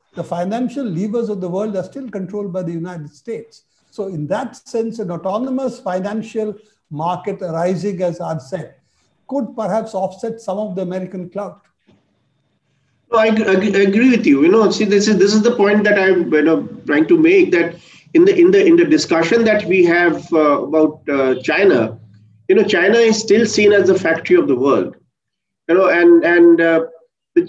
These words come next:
Speaker 2: the, the Chinese have been very, uh, you know, sort of in, um,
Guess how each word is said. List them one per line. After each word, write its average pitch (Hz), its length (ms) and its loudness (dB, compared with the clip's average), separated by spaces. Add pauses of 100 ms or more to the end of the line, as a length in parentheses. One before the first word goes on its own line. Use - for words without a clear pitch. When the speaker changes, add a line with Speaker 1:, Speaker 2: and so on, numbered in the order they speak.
(200)
Speaker 2:
the, - 340 0
the 170 100 6
Chinese 190 480 2
have 208 120 2
been 202 160 2
very, 202 420 0 (140)
uh, 165 180 4
you 160 180 4
know, 185 120 4
sort 180 180 2
of 175 300 0
in, 165 320 6
um, 135 420 0